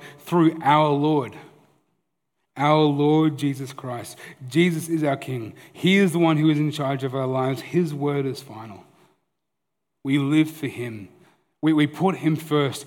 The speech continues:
We say, "Jesus, where do you want me? What do you want me to do with my life?" And we listen to him.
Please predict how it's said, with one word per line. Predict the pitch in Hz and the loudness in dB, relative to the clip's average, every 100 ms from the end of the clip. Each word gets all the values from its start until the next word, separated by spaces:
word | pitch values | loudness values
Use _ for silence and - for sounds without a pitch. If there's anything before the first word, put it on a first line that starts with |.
| - | -8
We | 151 | -6
say, | 131 160 | -2 0
"Jesus, | 156 147 165 131 | 0 0 -2 -4
where | 120 156 | -2 2
do | 175 | 2
you | 160 | 2
want | 139 165 | 2 2
me? | 143 | 2
What | 135 156 | 4 4
do | |
you | 165 | 4
want | 147 165 | 2 2
me | 151 | 0
to | |
do | 135 139 | 0 0
with | 156 | 0
my | 143 127 | 0 -2
life?" | 123 127 123 - - - | -2 -2 -4 -6 -20 -12
And | 143 | -2
we | 139 | 0
listen | 135 143 143 | 2 0 -4
to | 123 | -8
him. | 110 120 107 | -8 -8 -10